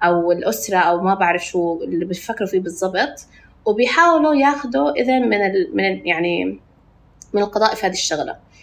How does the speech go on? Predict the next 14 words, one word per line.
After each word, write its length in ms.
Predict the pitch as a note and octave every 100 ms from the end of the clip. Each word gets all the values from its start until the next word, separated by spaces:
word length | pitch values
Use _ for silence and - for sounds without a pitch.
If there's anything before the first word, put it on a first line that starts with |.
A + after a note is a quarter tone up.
| - -
إنه 80 | G3
يسهلوا 300 | G3 G3 F#3+
لهم 140 | F3
الموضوع، 360 | E3 D#3 D#3+ C#3+
ولكن 400 | A3+ D4 D4+ D#4+
ما 120 | F4+
بوصلوا 360 | D4+ - A3+ A#3
لهم 180 | G#3+
إنه 300 | F#3+ F#3 F#3 F#3 - -
والله 640 | G3 A3 A3+ F3+ F3+ G#3
هذا 80 | G3
اعتدى 260 | F#3+ G#3
على 200 | F3+ F3
هاد. 280 | F#3+ F#3